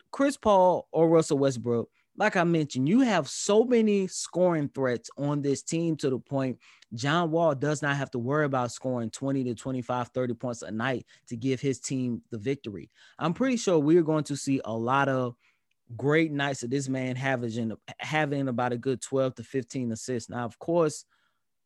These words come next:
the majority of that goes into how much is James Harden willing to play off the ball. But if John Wall can stay healthy, and if he gains the trust of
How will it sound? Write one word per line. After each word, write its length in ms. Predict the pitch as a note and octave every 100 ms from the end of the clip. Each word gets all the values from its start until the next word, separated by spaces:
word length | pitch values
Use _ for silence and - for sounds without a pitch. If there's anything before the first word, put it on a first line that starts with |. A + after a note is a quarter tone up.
| _ _ _ -
the 120 | C#3+
majority 560 | C#3+ C3 C3+ E3+ E3 D3+
of 120 | B2+
that 240 | C3+ C3
goes 300 | B2 C3 C3
into 480 | - C3+ B2+ C3+ B2+
how 180 | B2 C#3
much 300 | C3 B2+ -
is 120 | A#2
James 320 | A#2 B2+ B2
Harden 340 | B2 B2+ A#2 G#2+
willing 260 | B2+ B2
to 100 | A#2
play 220 | - B2+ -
off 240 | A#2+ -
the 80 | G#2+
ball. 480 | A2+ B2 C#3+ E3 _ _ _ _ _ A#2+
But 380 | E3 D3+ - _ _ -
if 120 | B2
John 320 | A2 D3+ A3+
Wall 220 | F#3+ E3+
can 140 | D#3+ C#3
stay 240 | - C3
healthy, 480 | A#2 G#2 - - - _ _ _ _ -
and 160 | C3
if 160 | C3 A#2+
he 180 | F3 G3+
gains 440 | E3 E3+ D#3+ D3+
the 120 | C#3
trust 480 | A#2+ - F3 D3+ - -
of 420 | B2 A#2+ G#2+ G#2